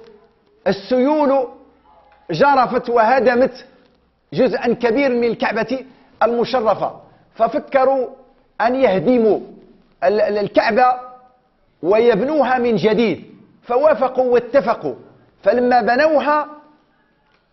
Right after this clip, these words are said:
فاختلفوا في من يضع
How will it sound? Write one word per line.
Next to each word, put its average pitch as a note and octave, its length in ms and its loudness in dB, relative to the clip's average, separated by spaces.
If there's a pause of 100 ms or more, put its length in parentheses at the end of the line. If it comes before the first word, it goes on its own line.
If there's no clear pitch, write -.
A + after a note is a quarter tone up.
فاختلفوا B3 1000 0
في C4+ 240 -2
من C4 400 0 (300)
يضع A#3+ 400 2